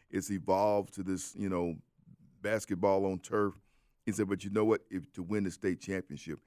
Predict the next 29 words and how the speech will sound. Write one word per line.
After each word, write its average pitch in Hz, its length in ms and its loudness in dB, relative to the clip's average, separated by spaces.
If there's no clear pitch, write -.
you - 100 -6
still 92 260 -2
gotta 80 240 -2
run 71 240 -6
the 71 80 -10
rock." 67 280 -10
And 95 100 0
I 101 60 0
think 110 260 2
that's 107 240 2
it. 107 140 2
That's 107 140 2
still 131 240 6
got 113 160 4
the 113 100 -2
teams 135 340 2
that 117 140 2
win 131 160 6
the 131 80 0
state 131 280 2
championship. 131 580 0
That's 110 160 2
still 123 240 4
the 98 120 2
basis 87 460 2
of 85 140 -4
what 98 180 4
they 85 140 0
do. 98 240 2